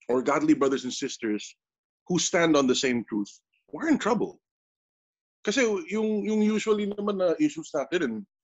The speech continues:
you know, personal, personal stuff that we need to, um, deal with, kadalasan di natin nakikita yan. You know, quite often you, you don't, you don't smell your own stink.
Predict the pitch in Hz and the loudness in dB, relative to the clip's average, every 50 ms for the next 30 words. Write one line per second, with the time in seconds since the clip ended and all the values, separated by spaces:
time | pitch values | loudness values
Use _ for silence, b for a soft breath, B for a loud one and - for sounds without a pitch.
0 | _ _ _ _ _ _ _ _ _ _ _ - 131 131 139 143 - 139 131 - | _ _ _ _ _ _ _ _ _ _ _ -2 0 0 0 2 2 0 0 0
1 | 151 143 139 135 135 131 123 110 - _ _ _ _ _ _ _ _ _ - 143 | 0 -2 -2 0 0 -2 -2 -4 -6 _ _ _ _ _ _ _ _ _ -2 -2
2 | 139 139 147 151 139 - - 156 143 - - 131 120 123 127 127 127 131 127 123 | -2 0 0 0 0 0 -2 -2 -4 -2 -2 -4 -4 -2 0 0 0 0 0 -2
3 | - 127 127 123 120 117 113 110 110 107 104 - - 104 107 107 107 104 101 98 | -4 -4 -2 -2 -2 -4 -6 -4 -4 -4 -4 -4 -4 -4 -2 0 -2 -2 -4 -6
4 | 98 98 98 - _ _ - 127 139 156 139 117 104 101 - - _ _ _ _ | -10 -12 -14 -18 _ _ 0 4 6 6 6 6 4 4 2 -4 _ _ _ _
5 | _ _ _ _ _ _ _ _ _ _ _ _ _ _ _ _ _ _ - 160 | _ _ _ _ _ _ _ _ _ _ _ _ _ _ _ _ _ _ -2 0
6 | 165 180 180 185 180 170 - 240 226 190 196 180 175 165 170 165 165 151 160 143 | 2 2 2 2 0 0 -2 -4 -4 -2 -2 -2 -2 -2 -2 -2 -2 -2 -4 -6
7 | 135 127 123 - 208 254 233 - _ _ _ _ _ _ _ _ _ _ _ _ | -6 -8 -10 -10 -12 -14 -16 -20 _ _ _ _ _ _ _ _ _ _ _ _
8 | _ _ _ _ _ _ _ - 170 156 165 185 - - - - 185 196 165 160 | _ _ _ _ _ _ _ 4 6 6 6 6 4 -2 -2 2 2 4 4 4
9 | 180 180 175 143 135 143 156 165 156 165 170 156 160 160 147 - 135 143 165 156 | 2 4 2 2 4 4 4 4 2 2 2 4 4 4 4 2 2 2 2 2
10 | - - - 151 151 147 147 139 131 131 135 135 135 127 - - 165 117 104 | 0 0 0 2 2 4 4 4 4 2 2 2 -2 -4 -6 -4 -4 -4 -6